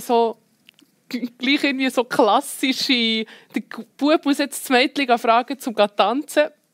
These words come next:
Und dann ist man so dort gestanden, äh, hat so ein bisschen miteinander geschaukelt und dann war es dann auch wieder gut gewesen.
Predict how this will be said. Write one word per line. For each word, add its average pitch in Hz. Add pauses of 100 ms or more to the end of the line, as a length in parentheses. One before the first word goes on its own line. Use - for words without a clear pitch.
(100)
Und 247
dann 240
ist 233
man 247
so 240
dort 240
gestanden, 233 (200)
äh, 208
hat 139
so 214
ein 208
bisschen 240
miteinander 226
geschaukelt 226
und -
dann 208
war 202
es 208
dann 202
auch 202
wieder 208
gut 208
gewesen. 190